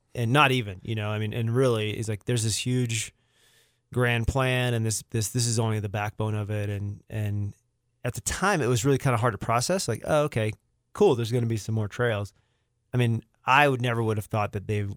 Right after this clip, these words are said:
would have put in what they've done. Um, but I'm sure a lot of that's just kind of, it's getting such, it's being so well received that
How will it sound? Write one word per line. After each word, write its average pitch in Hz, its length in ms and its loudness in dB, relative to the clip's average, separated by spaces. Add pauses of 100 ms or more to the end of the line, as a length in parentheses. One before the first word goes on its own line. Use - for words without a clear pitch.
would 107 200 -4
have 98 100 -10
put 107 160 -2
in 98 140 -2
what 101 160 -6
they've 98 180 -6
done. 113 420 -2 (540)
Um, 98 640 -2 (120)
but 110 140 -2
I'm 104 100 -2
sure 110 280 0
a 104 100 -2
lot 101 160 -2
of 101 60 -4
that's 98 160 -6
just - 160 -6
kind 101 160 -6
of, 95 160 -10
it's - 180 -8 (360)
getting 104 220 -2
such, - 560 -6 (1160)
it's - 160 -4
being 123 240 0
so 117 220 0
well 110 160 0
received 113 560 -4
that 110 180 -2